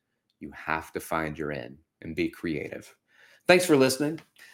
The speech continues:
Like, subscribe, share with your fitness friends and family. And if you don't mind, go on and, uh, leave us a five-star review on whichever platform you listen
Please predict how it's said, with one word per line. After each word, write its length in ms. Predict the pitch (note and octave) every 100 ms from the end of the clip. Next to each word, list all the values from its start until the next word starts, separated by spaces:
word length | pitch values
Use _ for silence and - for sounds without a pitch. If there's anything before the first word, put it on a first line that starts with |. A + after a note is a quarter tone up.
| _
Like, 180 | C#3+ -
subscribe, 540 | - B2+ - C#3 C#3 A#2+
share 160 | G#3
with 80 | G3
your 100 | D3+
fitness 320 | - A3+ D3
friends 360 | - E3+ E3+ C#3
and 120 | G#2+
family. 440 | D3+ D3+ D#3 D#3+
And 100 | D#3
if 100 | D#3+
you 60 | G#3
don't 160 | B3+ G#3+
mind, 240 | G#3+ F3
go 160 | D#3 G#3
on 220 | G3+ G#3
and, 200 | C#3 B2+
uh, 260 | B2+ A#2+
leave 200 | A#2+ C3+
us 140 | C#3 -
a 20 |
five-star 460 | - G2+ G2 G#2 F#2+
review 400 | F#2 F2+ G#2+ G#2+
on 200 | G2 F2
whichever 640 | C3 E3+ E3 - - G#2+ G#2
platform 560 | - G#2 - G2+ F#2+
you 100 | E2+
listen 300 | F#2 F#2 F#2+